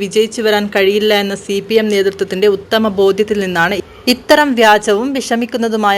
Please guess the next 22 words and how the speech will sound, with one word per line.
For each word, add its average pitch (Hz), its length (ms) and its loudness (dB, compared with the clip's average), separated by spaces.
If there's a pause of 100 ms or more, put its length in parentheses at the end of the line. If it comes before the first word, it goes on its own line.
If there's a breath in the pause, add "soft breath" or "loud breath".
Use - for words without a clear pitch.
പ്രചരണങ്ങൾ 202 520 0 (120)
രൂപം 208 320 2
കൊണ്ടതെന്ന് 190 440 -2 (100)
ഇവർ 180 140 -2 (100)
പറഞ്ഞു. 165 300 -4 (580 loud breath)
"ഞങ്ങളുടെ 320 400 2 (100)
ആവശ്യം 277 360 -2 (120)
ഈ - 20 -2 (240)
ആപത്കരമായ 233 600 0 (120)
രീതിയിൽ 208 280 2 (120)
പ്രചരണം 214 480 -2
നടത്തിയവരെ 196 440 0 (100)
കണ്ടെത്തുക 196 420 -2 (200)
എന്നതാണ്. 160 400 -2 (140)
സാങ്കേതികമായ 196 720 0 (180)
എന്ത് 196 280 -4
പരിമിതികൾ 190 520 0
ഉണ്ടെങ്കിലും 175 440 -6 (160)
അത് 190 180 -2
മറികടന്ന് 196 540 0
ഇതിന്റെ 196 320 -2
പിന്നിൽ 196 220 -2